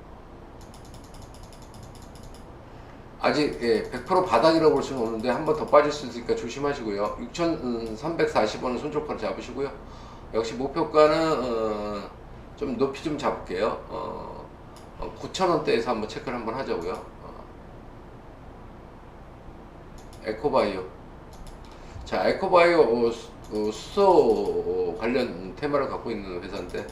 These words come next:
어, 과거에 나도 이 종목을 사서 좀 고생 좀 했다가 어쨌든 많이는 못 땄는데 조금 따고 나왔어요.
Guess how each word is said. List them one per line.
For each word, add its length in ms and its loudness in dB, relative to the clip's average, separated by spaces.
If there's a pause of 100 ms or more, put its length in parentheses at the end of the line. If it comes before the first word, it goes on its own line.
(640)
어, 220 -6
과거에 340 4
나도 400 2
이 160 -4
종목을 340 2
사서 240 -2
좀 180 -4
고생 280 2
좀 100 -2
했다가 500 0
어쨌든 400 -6
많이는 360 4
못 120 6
땄는데 280 4
조금 240 -2
따고 200 4
나왔어요. 460 -4